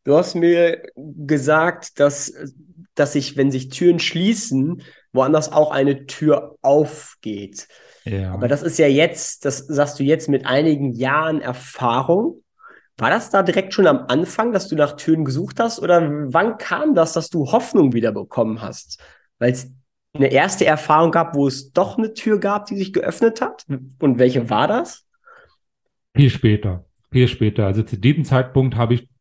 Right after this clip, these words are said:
Speaker 2: tatsächlich nach den Türen gesucht.
Speaker 1: Ja.
Speaker 2: Hab versucht,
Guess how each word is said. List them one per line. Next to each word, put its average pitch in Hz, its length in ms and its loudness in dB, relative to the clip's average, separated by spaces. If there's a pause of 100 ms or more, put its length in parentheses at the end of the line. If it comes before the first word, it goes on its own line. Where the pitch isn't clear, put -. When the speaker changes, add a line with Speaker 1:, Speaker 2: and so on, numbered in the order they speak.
Speaker 2:
tatsächlich 123 460 -2
nach 117 220 2
den 107 180 2
Türen 123 300 4
gesucht. 110 580 0 (720)
Speaker 1:
Ja. 117 260 -4
Speaker 2:
Hab 123 160 -4
versucht, 123 460 2